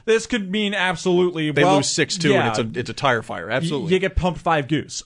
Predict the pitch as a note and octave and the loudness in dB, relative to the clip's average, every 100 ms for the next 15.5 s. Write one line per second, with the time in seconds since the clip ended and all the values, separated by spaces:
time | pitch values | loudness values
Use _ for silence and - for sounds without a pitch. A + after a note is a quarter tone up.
0 | F3 D#3 D#3 D3+ - B3 A#3 _ _ _ | -2 0 2 -2 0 0 0 _ _ _
1 | _ _ _ - D#3+ E3+ E3+ A3+ C4+ - | _ _ _ -20 -14 -6 0 0 0 -12
2 | _ _ _ _ _ _ _ _ _ _ | _ _ _ _ _ _ _ _ _ _
3 | - D#3+ D3+ G3+ A#3 F#3 G3 - G3+ G3 | -4 0 2 2 0 -2 -4 -2 -2 0
4 | F3 E3 D3+ B2 D#3+ E3+ D#3+ E3 - E3 | 2 2 0 -2 -2 0 0 -2 -2 0
5 | C#3+ B2 - _ _ _ _ _ E3 E3 | 2 0 -6 _ _ _ _ _ -2 -2
6 | - - C#3 C3 F2+ - - - C3+ D#3 | -2 -2 -2 -2 -4 -14 -18 -10 -4 -4
7 | - G3 D3 D3 C3+ - C3 A#2 G#2+ A2+ | -4 -6 -4 -4 -6 -6 -6 -4 -4 -2
8 | - - C#3+ B2+ E3+ D#3+ A#2 _ - _ | -4 -4 -8 -2 0 0 -4 _ -20 _
9 | _ - D3+ C#3 - - D3+ D#3+ D#3+ A#2+ | _ -4 -2 -2 -6 -4 -2 -2 -2 -6
10 | G#2+ - C#3+ C3+ G#2 B2 C3+ - G#2+ F2+ | -8 -8 -8 -8 -6 -4 -4 -4 -10 -10
11 | - _ _ _ - D#3+ C#3 E3 F3 E3+ | -18 _ _ _ -8 -6 -2 -2 -2 -2
12 | D#3 C3 A#2+ B2+ B2+ E3+ F3 G3 G3 G3 | -2 -4 -4 -4 -4 -4 -2 -2 -2 -4
13 | _ _ _ _ _ _ _ _ _ _ | _ _ _ _ _ _ _ _ _ _
14 | _ _ - C#3+ C#3+ D3+ C#3+ A2 A2+ G2+ | _ _ -4 -2 0 0 0 -2 -2 -4
15 | F#2 F#2 A2 G#2 - | -4 -4 -2 -4 -6